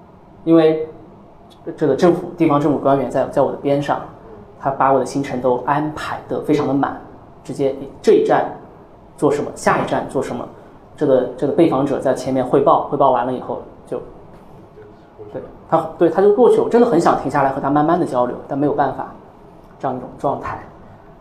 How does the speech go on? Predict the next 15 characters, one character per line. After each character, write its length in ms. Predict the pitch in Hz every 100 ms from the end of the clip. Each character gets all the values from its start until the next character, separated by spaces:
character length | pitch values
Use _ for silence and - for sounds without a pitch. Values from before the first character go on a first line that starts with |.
| -
呃， 240 | 135 120
学 160 | - 151
生 120 | 202
时 140 | 202
代 140 | - 135
还 100 | 123
行， 180 | - -
现 180 | - 165
在 240 | 160 139 - - -
不 80 |
太、 240 | - - 123
不 100 | 123
太、 200 | - 120 -
不 40 |
太、 220 | - 123